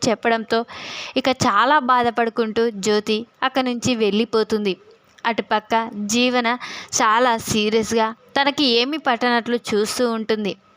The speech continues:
తన తల్లి బాధపడినా కానీ తను అలానే ఉంటుంది. అప్పుడే వెంటనే ఆనంది జీవనదిని పక్కకు తీసుకువెళ్ళి, "ఏంటి జీవన, జ్యోతమ్మ అంత బాధపడుతుంటే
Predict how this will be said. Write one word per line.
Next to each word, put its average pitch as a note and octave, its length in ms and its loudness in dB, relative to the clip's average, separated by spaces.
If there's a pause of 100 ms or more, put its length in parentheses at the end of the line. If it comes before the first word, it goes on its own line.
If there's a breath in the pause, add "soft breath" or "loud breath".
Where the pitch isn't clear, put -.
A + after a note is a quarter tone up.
(100)
తన A#3 100 -2
తల్లి B3+ 480 0
బాధపడినా A#3+ 640 0
కానీ A3+ 320 0
తను G#3+ 260 -2
అలానే G#3 400 2
ఉంటుంది. A3 460 -4 (440 loud breath)
అప్పుడే A3 360 0
వెంటనే A3+ 540 0 (120)
ఆనంది A#3 400 0
జీవనదిని A3+ 840 0 (140)
పక్కకు C4 280 -2
తీసుకువెళ్ళి, A3+ 680 0 (460 loud breath)
"ఏంటి A3+ 380 2
జీవన, G#3 480 0 (300)
జ్యోతమ్మ A#3+ 540 0
అంత A3 460 0
బాధపడుతుంటే A#3+ 920 0